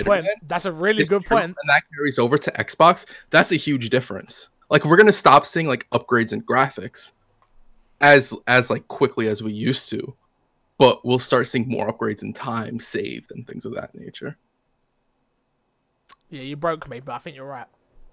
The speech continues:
Speaker 2: That makes sense. It makes sense. I don't like it. I'll be honest with you.
Speaker 1: Gotta
Speaker 2: It
Speaker 1: try
Speaker 2: does
Speaker 1: and
Speaker 2: make
Speaker 1: make sense
Speaker 2: sense.
Speaker 1: sometimes, you know.
Speaker 2: Damn.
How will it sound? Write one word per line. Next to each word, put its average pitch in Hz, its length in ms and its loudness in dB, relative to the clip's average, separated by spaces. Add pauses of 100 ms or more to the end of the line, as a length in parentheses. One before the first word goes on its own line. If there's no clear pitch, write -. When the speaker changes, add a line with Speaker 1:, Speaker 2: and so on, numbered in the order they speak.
(220)
Speaker 2:
That 165 120 -6
makes 156 200 -12
sense. 147 380 -16 (1500)
It 147 80 -16
makes 160 240 -12
sense. 151 440 -14
I - 40 -14
don't 226 180 -2
like 269 300 0
it. 117 140 -16 (240)
I'll 160 80 -8
be 185 100 -2
honest 269 280 -2
with 147 180 -14
you. 107 80 -20 (680)
Speaker 1:
Gotta 139 200 0
Speaker 2:
It 175 60 -2
Speaker 1:
try 160 140 2
Speaker 2:
does 156 40 2
Speaker 1:
and 156 80 -2
Speaker 2:
make 156 80 -4
Speaker 1:
make 147 80 -10
sense 160 300 -8
Speaker 2:
sense. - 120 -16
Speaker 1:
sometimes, 117 300 -6
you 113 80 -8
know. 123 120 -10 (600)
Speaker 2:
Damn. 127 340 -18